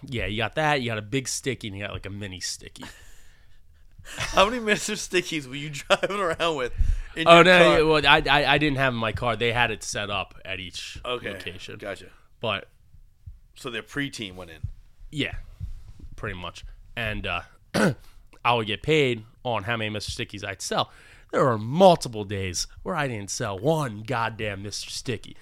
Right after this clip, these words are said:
Speaker 1: So I'm basically there. I had to drive to Lancaster one week every day and fucking put on a show like a monkey to old people and fucking people.
Speaker 2: How do you generate that energy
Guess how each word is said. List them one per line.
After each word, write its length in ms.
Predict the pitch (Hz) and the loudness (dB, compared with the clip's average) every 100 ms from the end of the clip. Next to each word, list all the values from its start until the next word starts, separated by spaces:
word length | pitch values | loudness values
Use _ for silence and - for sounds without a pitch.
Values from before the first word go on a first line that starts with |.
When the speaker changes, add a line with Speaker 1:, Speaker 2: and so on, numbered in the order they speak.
| - - | -20 -4
Speaker 1:
So 120 | 143 | 0
I'm 140 | 180 | 2
basically 560 | 156 160 160 - 139 127 | 2 2 2 -2 -2 -2
there. 500 | 117 131 123 101 92 - - - | 0 2 4 2 -2 -8 -20 -2
I 80 | 185 | 0
had 80 | 196 | 2
to 80 | |
drive 260 | 143 165 151 | 4 4 4
to 60 | 110 | -2
Lancaster 880 | 92 117 156 151 131 - 113 87 - - | -4 0 0 0 -4 -4 -4 -6 -8 -20
one 220 | - 104 95 | -8 -8 -6
week 240 | 101 - - | -8 -6 0
every 320 | 147 139 123 | 2 2 0
day 420 | 120 117 98 90 - - - | 2 2 0 -4 -12 -20 -10
and 200 | - 107 | -8 -6
fucking 680 | - 135 110 117 107 - - - 135 147 _ | 0 0 0 -4 -6 -10 -18 -20 -20 -20 _
put 220 | - 170 | 0 4
on 240 | 165 160 123 | 4 4 2
a 80 | |
show 420 | 110 - 156 143 147 | -4 -4 0 0 2
like 300 | 131 117 101 | 0 -2 -4
a 60 | |
monkey 580 | 95 113 170 - 95 - - - - - - - | -8 -2 -2 -2 -12 -14 -16 -16 -16 -20 -20 -10
to 160 | - 117 - | -2 0 4
old 300 | 156 165 165 | 6 6 4
people 580 | 165 156 160 160 156 143 | 2 0 2 4 4 2
and 100 | 120 | -2
fucking 460 | 143 123 - 113 | -2 -2 -2 -6
people. 640 | 104 147 139 147 135 127 92 | -6 -8 -4 -4 -4 -4 -4
Speaker 2:
How 160 | 135 | 0
do 80 | 220 | 2
you 160 | 277 240 120 | 2 -2 -6
generate 600 | 113 117 139 131 110 104 | -4 -2 0 0 -2 -2
that 240 | 104 107 | -4 -4
energy 580 | 110 107 101 92 87 85 | -6 -8 -8 -10 -14 -16